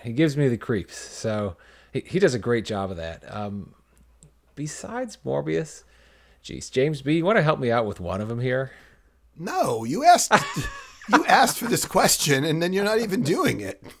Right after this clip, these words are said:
Speaker 2: So far, all you've said is Morbius. I'm already making faces at you over here.
Speaker 1: <laughs> Uh,
Speaker 2: It's your
Speaker 1: I
Speaker 2: villains, not mine.
Speaker 1: <laughs> I, I know. Well, <laughs> I'm having,
Speaker 2: I
Speaker 1: I'm
Speaker 2: have to
Speaker 1: trying
Speaker 2: tell
Speaker 1: to
Speaker 2: you who your
Speaker 1: update,
Speaker 2: favorite, your
Speaker 1: trying to
Speaker 2: favorite villain
Speaker 1: update my favorite villains. <laughs>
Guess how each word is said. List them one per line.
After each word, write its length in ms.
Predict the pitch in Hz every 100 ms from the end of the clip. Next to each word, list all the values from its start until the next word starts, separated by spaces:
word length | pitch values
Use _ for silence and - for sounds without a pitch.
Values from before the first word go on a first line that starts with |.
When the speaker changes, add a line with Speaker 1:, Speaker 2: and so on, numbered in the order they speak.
| - _ - - - _ _
Speaker 2:
So 140 | - 254
far, 140 | 247
all 120 | 214
you've 120 | 214 170
said 140 | 208
is 120 | 165
Morbius. 560 | 131 165 185 127 123 139
I'm 80 | 147
already 200 | 190 156
making 300 | 147 143 123
faces 360 | 131 160 104
at 180 | 113 101
you 100 | 117
over 120 | 104
here. 320 | 101 95 - - - - -
Speaker 1:
<laughs> 480 | - - 202 - 170 - 151 - 147 - - - - - - -
Uh, 360 | 185 190 - -
Speaker 2:
It's 140 | -
your 140 | 196 294
Speaker 1:
I 100 | 277
Speaker 2:
villains, 380 | 220 185 156 151
not 180 | 214
mine. 560 | 147 165 190 143 190 185 -
Speaker 1:
<laughs> 60 |
I, 140 | 208 147 - - 240
I 200 | 165 170
know. 280 | 175 233 254
Well, 380 | 156 208 175 190 -
<laughs> 180 | - 127
I'm 140 | - 180
having, 260 | 190 202 - -
Speaker 2:
I 60 |
Speaker 1:
I'm 40 | 180
Speaker 2:
have 80 | 190
to 40 |
Speaker 1:
trying 100 | 226
Speaker 2:
tell 80 | 220
Speaker 1:
to 60 | 208
Speaker 2:
you 60 | 170
who 220 | 175 208
your 140 | 143
Speaker 1:
update, 100 | 190
Speaker 2:
favorite, 260 | 151 208 - - -
your 160 | 147 196
Speaker 1:
trying 180 | 233 220
to 60 |
Speaker 2:
favorite 120 | 190 202
villain 200 | 202 185
Speaker 1:
update 40 |
my 140 | 135 127
favorite 360 | - 135 117
villains. 500 | 104 113 107 104 -
<laughs> 40 | 196